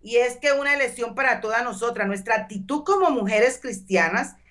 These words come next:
debe ser siempre de sumisión al liderazgo del hombre, aun cuando no estemos casadas con este.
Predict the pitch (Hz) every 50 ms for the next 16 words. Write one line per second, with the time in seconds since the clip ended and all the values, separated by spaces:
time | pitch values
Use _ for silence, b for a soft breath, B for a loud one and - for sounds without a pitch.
0 | b b b b 226 240 254 294 294 294 311 294 285 285 - - 277 285 285 269
1 | 269 285 285 262 254 233 214 190 - - 254 240 233 240 233 233 226 196 190 -
2 | - - 254 269 285 302 330 339 330 B B B B B B B - - 226 233
3 | 226 220 214 226 220 202 196 208 196 196 208 220 262 269 269 - - 269 262 247
4 | 247 214 190 208 240 294 320 311 220 190 185 151 131 135 - - - - _ _
5 | - - _ - _ _ - 196 214 214 226 277 349 392 403 392 - 311 302 269
6 | 247 - 233 214 208 233 269 294 294 - - 302 285 277 269 - - - 202 190
7 | 190 202 175 185 208 202 - - - 202 175 170 175 180 185 - - - -